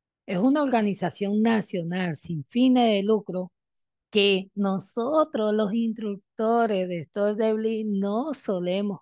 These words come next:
comentar en nuestras capacitaciones. Bien, con sede en Newton, Connecticut.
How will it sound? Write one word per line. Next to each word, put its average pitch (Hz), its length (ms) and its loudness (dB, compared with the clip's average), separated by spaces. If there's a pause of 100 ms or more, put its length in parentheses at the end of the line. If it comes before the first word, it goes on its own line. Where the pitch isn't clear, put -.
comentar 165 800 -8
en 147 160 -8
nuestras 147 320 -12
capacitaciones. 143 1160 -12 (520)
Bien, 214 340 -4 (800)
con 214 220 2
sede 220 480 4
en 180 100 -4
Newton, 202 460 -4
Connecticut. 151 760 -10